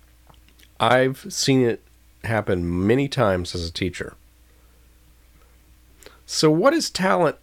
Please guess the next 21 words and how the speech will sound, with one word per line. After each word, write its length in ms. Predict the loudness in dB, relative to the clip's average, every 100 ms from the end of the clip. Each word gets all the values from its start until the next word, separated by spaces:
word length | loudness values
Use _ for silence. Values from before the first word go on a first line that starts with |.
| _ -4
actually 540 | -2 0 -2 -2 -2 0
good 200 | -4 -4
for? 300 | -12 -14 -16 _ _ _ _ _ _ _ -20 _ _ _ _ _ -14
Talent 500 | -4 0 4 2 0 -8 _ _ _ -10 -4
gives 360 | 2 2 2 0
you 200 | 0 0
a 40 |
head 360 | -2 0 0 0
start. 480 | -4 -2 -4 -4 -16 _ -20 -20 _ _ _ _ _
It 120 | -6 0
just 260 | 0 2
means 280 | 0 0 -2
that 140 | -6
you're 120 | -2 0
not 360 | 2 0 0
struggling 640 | -2 2 2 2 0 -2 -4
to 100 | -2
get 220 | -4 -4
the 80 | -8
basic 500 | -2 0 0 -4 -2
concepts 800 | 0 2 0 0 0 -2 -8